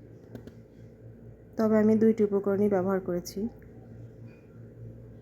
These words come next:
যেহেতু মাছ, মাছের একটা আষ্টে গন্ধ থেকেই যায়। এবার ডালটা বলক এসে পড়লে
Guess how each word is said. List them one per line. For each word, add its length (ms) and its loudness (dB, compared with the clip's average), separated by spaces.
যেহেতু 380 -4
মাছ, 260 -2
মাছের 380 -4
একটা 240 -6
আষ্টে 320 -8
গন্ধ 200 -2
থেকেই 400 -2
যায়। 180 -4
এবার 240 4
ডালটা 320 4
বলক 280 2
এসে 200 -6
পড়লে 200 0